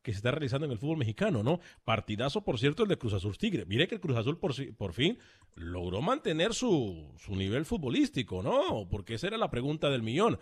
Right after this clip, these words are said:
Eh, si Cruz Azul iba a lograr mantener ese fútbol, ese, ese, ese momento futbolero que se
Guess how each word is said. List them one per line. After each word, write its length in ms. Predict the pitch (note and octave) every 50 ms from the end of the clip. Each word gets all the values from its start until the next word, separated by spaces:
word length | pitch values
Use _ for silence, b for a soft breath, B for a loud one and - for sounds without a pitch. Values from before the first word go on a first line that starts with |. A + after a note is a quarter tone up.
| b b b b b b b
Eh, 160 | F#2+ G2 F#2
si 140 | - A#2 G#2+
Cruz 220 | - A#2+ G#2 G#2+
Azul 220 | F#2+ G2+ B2+ C#3
iba 100 | D#3 D#3
a 60 | D#3 C#3+
lograr 420 | C3 A#2+ A2 A2+ D3 F3 F#3+ F#3
mantener 400 | D3 B2 A#2 F#2 A2 G#2+ B2 B2+
ese 180 | B2+ G#2 A#2 G#2+
fútbol, 360 | - A#2+ A2+ A2+ A#2 A2+ - -
ese, 240 | B2 A2+ - C3 -
ese, 380 | A#2 A#2 A2 C3 A#2+ A2 G2 - b b b b b b
ese 520 | A2+ A#2+ A2+ - C3 B2 B2 A#2 A2+ G2+ G2 F#2 F2+ G1+ G1+ - -
momento 680 | - B2+ C#3+ C#3+ C3+ C#3+ D#3 D#3+ D#3 C#3 - D3+ B2+
futbolero 480 | - D3 C3+ A#2+ B2 C3+ D3 D3 C#3+
que 140 | C3+ - A2+
se 200 | A2 C3 C3 B2